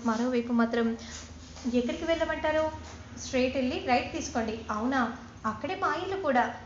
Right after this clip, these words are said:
అంతలో కారు ఆపగానే, "ఇక్కడ ఆపారు?" "ఇక్కడ కూడా ఇది మా ఇల్లే, మేము పైన ఉంటున్నాం."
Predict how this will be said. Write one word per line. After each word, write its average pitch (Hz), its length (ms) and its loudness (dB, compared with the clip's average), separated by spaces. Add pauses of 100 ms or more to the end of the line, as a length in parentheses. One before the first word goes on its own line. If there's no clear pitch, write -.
(640)
అంతలో 240 420 4 (1000)
కారు 262 280 2
ఆపగానే, 254 460 2 (280)
"ఇక్కడ 247 260 2
ఆపారు?" 311 340 2 (1080)
"ఇక్కడ 285 280 0
కూడా 302 260 0
ఇది 285 220 0 (120)
మా 262 260 4
ఇల్లే, 330 280 4 (840)
మేము 247 300 4 (220)
పైన 285 320 0
ఉంటున్నాం." 262 420 2